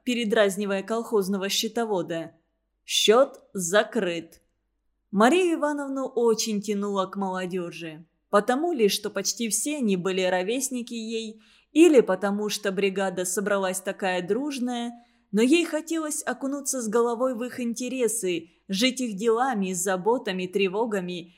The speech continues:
вместе петь песни, шутить. Но дел навалилось так много, что она могла пробыть с ними только часок, другой, да и то не каждый день.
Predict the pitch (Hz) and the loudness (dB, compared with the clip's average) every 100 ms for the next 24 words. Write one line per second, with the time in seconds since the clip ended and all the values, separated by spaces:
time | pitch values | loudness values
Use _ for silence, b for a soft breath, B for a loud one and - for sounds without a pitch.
0 | b 208 226 269 269 277 269 254 - 226 | b -2 0 2 0 -6 -6 -8 -8 -8
1 | 262 262 208 185 - 214 202 269 262 - | -4 -4 -2 -2 -2 -6 -4 -2 -2 -8
2 | _ _ _ _ 185 208 196 165 262 285 | _ _ _ _ 0 2 2 2 2 2
3 | 262 240 240 254 226 220 226 214 202 196 | -2 -2 -2 -2 -2 -2 -2 -4 -4 -2
4 | 247 247 208 - - 196 202 214 214 208 | -4 -2 -2 -2 -4 -4 -2 -4 -6 -4
5 | 220 220 208 202 269 - 233 233 233 214 | -4 0 0 0 -2 -4 -6 -6 -2 2
6 | 220 226 240 - 262 - 294 226 - b | 2 2 -4 -4 -4 -2 2 2 0 b
7 | b - 190 240 220 277 190 147 - _ | b -2 0 0 0 2 2 2 -10 _
8 | _ 170 202 190 185 - 277 254 175 _ | _ 2 4 4 0 -4 -2 -2 -6 _
9 | 190 202 196 185 180 202 190 185 165 156 | 0 0 2 -2 -2 -4 -4 -4 -6 -12